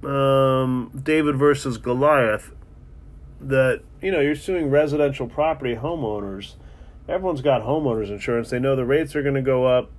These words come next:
and they know, you know, kind of, yeah, is it the homeowner's responsibility to fix the sidewalk? Yes, they do. Some townships, yes. Some townships, no.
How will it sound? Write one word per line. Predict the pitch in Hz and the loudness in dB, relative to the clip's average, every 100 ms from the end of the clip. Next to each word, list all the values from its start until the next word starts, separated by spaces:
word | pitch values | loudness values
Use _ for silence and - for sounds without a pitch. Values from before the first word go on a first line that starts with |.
| - - - - | -20 -20 -20 -8
and | 175 | -2
they | 196 | 0
know, | 175 160 156 | 2 2 4
you | 151 | 2
know, | 135 120 120 117 107 | 0 0 0 -2 -4
kind | - 135 127 | -6 -4 -2
of, | 113 101 - - - - - - - - | -4 -6 -16 -20 -20 -20 -20 -20 -20 -4
yeah, | 131 143 143 | 2 6 6
is | 143 | 4
it | 139 | 0
the | 135 | -2
homeowner's | 127 139 139 123 | 0 2 2 0
responsibility | 113 - 123 110 120 110 | -4 -4 -4 -2 -4 -2
to | |
fix | 120 107 | -4 -6
the | 104 | -6
sidewalk? | - 107 107 104 95 120 | -2 -2 0 -2 -4 -6
Yes, | 98 - | -6 -6
they | 95 | -8
do. | 76 - - - - - - - - | -8 -14 -18 -20 -20 -20 -20 -20 -20
Some | - 117 | -8 -6
townships, | 117 123 113 - 104 | -2 -2 -2 -6 -2
yes. | 180 170 | 0 0
Some | - 120 | -2 -4
townships, | 120 110 - 92 110 | -4 -4 -6 -10 -10
no. | 95 | -10